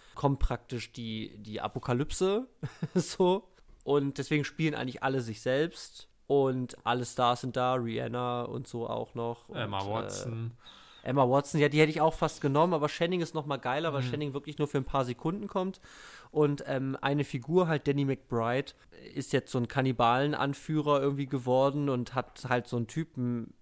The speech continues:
Speaker 1: hat, hat halt so einen Gimp aus Pulp Fiction an seiner
Speaker 2: <laughs>
Speaker 1: Leine und sagt halt, „Ja, ich bin hier der King, äh, schaut mal, sogar Channing Tatum ist meine Bitch.“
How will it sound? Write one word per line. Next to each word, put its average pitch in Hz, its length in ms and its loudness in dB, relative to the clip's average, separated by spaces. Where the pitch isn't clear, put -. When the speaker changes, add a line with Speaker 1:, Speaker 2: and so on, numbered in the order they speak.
Speaker 1:
hat, 127 300 -4
hat 135 120 -2
halt 127 140 -2
so 131 80 4
einen 120 140 0
Gimp 156 300 6
aus 120 180 2
Pulp 127 240 2
Fiction 165 320 0
an 120 120 4
seiner 113 220 4
Speaker 2:
<laughs> - 0 -
Speaker 1:
Leine 117 480 2
und 127 100 -4
sagt 135 280 2
halt, 123 160 4
„Ja, 143 180 8
ich 127 120 -2
bin 143 120 -2
hier 143 100 4
der 120 120 2
King, 165 480 0
äh, 127 400 2
schaut 139 340 0
mal, 147 140 6
sogar 127 240 2
Channing 135 320 -2
Tatum 156 400 4
ist - 160 -2
meine 120 220 0
Bitch.“ 139 420 -4